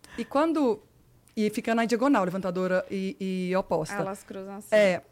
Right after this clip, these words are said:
Speaker 1: Aí tem os rodízios, é muito difícil explicar, gente. Tem rodízio, mas quando a levantadora entra na rede, normalmente a levantadora é mais baixa, bloqueia pior, fica como atacante a menos na rede. Então é a hora que faz a inversão, coloca uma atacante na rede e uma levantadora no fundo.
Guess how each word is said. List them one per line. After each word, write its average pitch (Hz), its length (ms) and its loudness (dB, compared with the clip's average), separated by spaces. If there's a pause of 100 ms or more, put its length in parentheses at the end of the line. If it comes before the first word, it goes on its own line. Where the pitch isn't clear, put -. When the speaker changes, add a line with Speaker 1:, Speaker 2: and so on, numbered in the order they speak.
(300)
Speaker 1:
Aí 202 120 -2
tem 240 100 0
os 226 80 -2
rodízios, 233 320 -2
é 190 60 -4
muito 208 140 -6
difícil - 180 -10
explicar, - 320 -10
gente. 160 160 -8
Tem 190 100 -4
rodízio, 202 340 0
mas 180 120 -4
quando 302 160 0
a - 20 2
levantadora 196 460 0
entra 170 160 -6
na 170 80 -6
rede, 196 240 -4
normalmente 247 280 -2
a 247 60 0
levantadora 226 280 0
é - 20 0
mais 240 180 2
baixa, 214 340 2
bloqueia 185 400 -2 (240)
pior, 208 380 4 (240)
fica - 140 -4
como 208 160 -2
atacante 190 440 -2
a 180 60 0
menos 170 220 -2
na 190 100 -2
rede. 202 300 2
Então 220 240 0
é 233 60 2
a 233 40 2
hora 226 140 4
que - 60 -10
faz 226 140 0
a 240 60 -4
inversão, 240 420 -4
coloca 190 320 0
uma 190 120 -4
atacante 190 480 -8
na 247 80 -4
rede 214 480 -4 (280)
e 240 60 -4
uma 233 80 0
levantadora 233 480 -2
no 247 80 -4
fundo. 202 400 -8